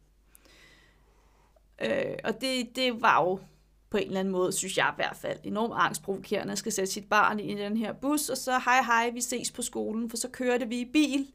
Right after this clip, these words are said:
efter bussen, og så, øhm, mødtes vi på skolen, og hvor lærerne stod,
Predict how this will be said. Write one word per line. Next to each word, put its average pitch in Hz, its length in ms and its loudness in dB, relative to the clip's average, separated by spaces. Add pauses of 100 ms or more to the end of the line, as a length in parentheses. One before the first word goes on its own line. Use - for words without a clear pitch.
efter 254 300 2
bussen, 294 440 0 (560)
og 247 160 4
så, 240 420 6
øhm, 208 460 -2 (840)
mødtes 226 360 0
vi 226 220 -4 (140)
på 220 80 -10
skolen, 196 680 -4
og 214 60 -10
hvor 208 200 0
lærerne 202 440 -2 (340)
stod, - 460 -6